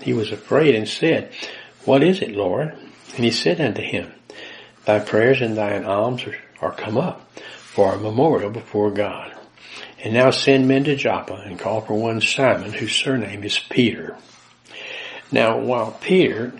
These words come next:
beginning now in verse seventeen, now while Peter doubted in himself what this vision which he had seen should mean, Peter had a, a vision, as you recall.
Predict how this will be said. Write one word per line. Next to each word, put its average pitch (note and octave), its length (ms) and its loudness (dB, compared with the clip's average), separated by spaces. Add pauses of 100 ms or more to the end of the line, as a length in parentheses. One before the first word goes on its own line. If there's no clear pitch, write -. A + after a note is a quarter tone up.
(260)
beginning G#2+ 420 2
now G2 240 -10
in G2 80 -12
verse G2 260 -2
seventeen, F#2+ 1000 -2 (600)
now A#2+ 220 4
while G#2+ 140 2
Peter C#3+ 340 2
doubted A#2 400 2
in G#2+ 140 0
himself A2 640 0 (800)
what A2 360 0
this G#2+ 240 2
vision A2 560 4
which G2 220 -8
he A2 200 0
had - 340 -6
seen G#2 500 0
should G#2+ 300 0
mean, B2 640 -2 (360)
Peter G#2 300 4
had G2 160 0
a, F#2 360 -6
a G2+ 40 -6
vision, G2+ 380 -2
as F#2 160 -10
you G#2 120 -6
recall. F#2+ 420 -4